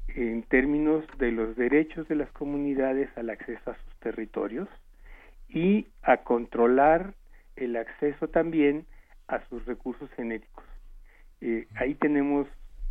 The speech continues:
un faltante que quedó en la discusión de la ley forestal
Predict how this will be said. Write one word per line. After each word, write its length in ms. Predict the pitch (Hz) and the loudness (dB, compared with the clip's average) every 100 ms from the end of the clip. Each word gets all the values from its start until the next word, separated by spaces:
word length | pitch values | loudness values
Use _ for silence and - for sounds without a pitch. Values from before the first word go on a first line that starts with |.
| - - | -4 -4
un 160 | 131 | -4
faltante 760 | - 143 123 127 127 127 135 131 | 0 -2 0 0 0 -2 -2 -2
que 180 | 123 107 | -4 -6
quedó 640 | 110 113 117 120 120 120 | -4 -2 -2 -2 -4 -8
en 500 | 123 113 104 98 - | -10 -12 -14 -16 -12
la 120 | 104 | -12
discusión 560 | - - - - 123 120 | -12 -16 -16 -10 -6 -4
de 100 | 120 | -2
la 120 | 110 | -4
ley 160 | 107 110 | -6 -8
forestal 640 | - 131 - 147 151 | -8 -8 -2 2 2